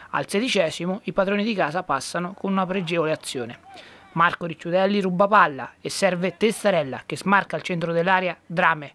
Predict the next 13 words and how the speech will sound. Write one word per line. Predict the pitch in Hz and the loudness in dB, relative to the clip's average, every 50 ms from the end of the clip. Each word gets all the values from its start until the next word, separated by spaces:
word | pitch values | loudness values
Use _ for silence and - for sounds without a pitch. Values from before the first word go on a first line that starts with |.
| _ _ | _ _
il | 170 151 | -12 -8
quale | - - 208 175 160 160 | 2 4 4 4 4 2
con | 147 151 147 | -2 -6 -6
un | 151 143 | -8 -8
preciso | - 160 147 165 175 156 185 175 | -8 -8 -6 -6 -6 -4 -6 -6
tiro | 160 185 196 180 170 170 190 202 - - - | -4 -4 -2 0 0 0 0 -2 -2 -2 -2
fa | 220 - | -2 0
secco | - - 175 160 - - - - | 0 -2 -4 -4 -6 -8 -12 -12
Giacobini. | - 156 190 190 175 190 175 156 143 135 131 127 - - _ _ - - - - - - - - - - | -4 0 0 0 2 0 -2 -2 -6 -8 -8 -10 -14 -18 _ _ -20 -20 -20 -20 -20 -20 -20 -20 -8 -2
Al | - 160 170 | -2 0 2
diciottesimo | 185 170 226 262 262 - 190 170 151 156 165 180 190 - | 2 4 4 2 4 2 0 0 0 -2 -4 -4 -4 0
Postaccio | - 247 247 - - 175 160 - - - 202 208 - - | 0 0 0 2 2 0 0 0 -2 -4 -4 -4 -4 -2
ancora | - 196 208 - - 208 202 208 220 | 0 0 0 4 4 6 6 6 4